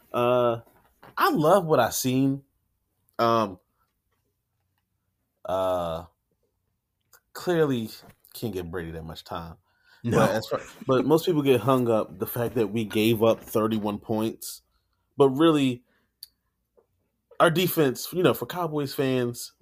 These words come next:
Speaker 1: going through the horrific year we had last year, the defense looked much improved.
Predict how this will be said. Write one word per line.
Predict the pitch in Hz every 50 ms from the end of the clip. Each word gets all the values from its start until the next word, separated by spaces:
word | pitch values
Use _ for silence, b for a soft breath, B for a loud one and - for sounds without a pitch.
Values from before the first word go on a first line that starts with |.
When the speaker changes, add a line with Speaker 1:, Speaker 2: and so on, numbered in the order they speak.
| - 87 95
Speaker 1:
going | 92 113 123 123 120
through | - 120 110
the | 107 101
horrific | 110 104 113 110 - 107 90
year | 87 90 104 101 92
we | 92 90 90 85
had | 80 107 101 95 87 82
last | 80 85 87 92 95 92 - -
year, | 101 101 101 98 92 - b b b b b _ _ _ _ _ _ _ _ _ _ _ _ _ _ _ _ _ - 98
the | 101 107
defense | 90 87 131 170 214 226 - - 147 131 120 101 - - - - 98
looked | 104 110 120 123 113 95 - - - - - - - - _ _ _ _ _ _ _ _ _ -
much | 127 143 151 156 143 - - -
improved. | 135 110 107 107 - - 120 107 98 87 80 78 - - - - -